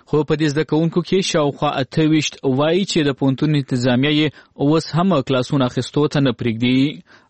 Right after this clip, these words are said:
او د زده کړو عمل یې ولاړ دی او امتحانونه یې هم ورنه کړل. په دوی کې یو علمگیر وزیر هم دی. نوموړی وایي، پوره کوشش به کوي چې له پوهنتون څخه څوک بې ګناه زده کوونکی ونه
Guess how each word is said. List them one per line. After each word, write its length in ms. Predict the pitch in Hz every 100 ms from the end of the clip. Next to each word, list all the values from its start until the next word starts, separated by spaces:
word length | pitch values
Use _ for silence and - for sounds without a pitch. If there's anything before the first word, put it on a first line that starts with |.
| -
او 120 | 127
د 140 | 127 117
زده 160 | 139
کړو 180 | - 135 123
عمل 180 | 131 135
یې 180 | 139 147 117 131 123
ولاړ 440 | 120 120 113 107
دی 140 | 120 139 151 - _ -
او 60 | 127 127
امتحانونه 460 | 117 123 127 139 135
یې 160 | 135 139 127 117
هم 240 | 147 156
ورنه 260 | 127 117 113
کړل. 280 | - 127 135 151 - _ -
په 60 | 131
دوی 100 | 131
کې 120 | 135 131
یو 80 | 127 127
علمگیر 360 | 120 117 127 131
وزیر 260 | 120 117 131 - 120 107
هم 180 | 143 165
دی. 160 | 131 160 156 - - 127
نوموړی 380 | 127 127 139 135
وایي، 220 | 151 165
پوره 260 | 151 143 143 131
کوشش 300 | 131 165 -
به 60 | 135
کوي 200 | 139 135
چې 240 | 175 170 131
له 120 | 120
پوهنتون 320 | 123 117 151
څخه 280 | 147 156 165 151 -
څوک 160 | 147 123
بې 100 | 117 113
ګناه 220 | 123 143 131
زده 120 | 123 -
کوونکی 420 | 131 143 - 151 147 -
ونه 260 | 127 139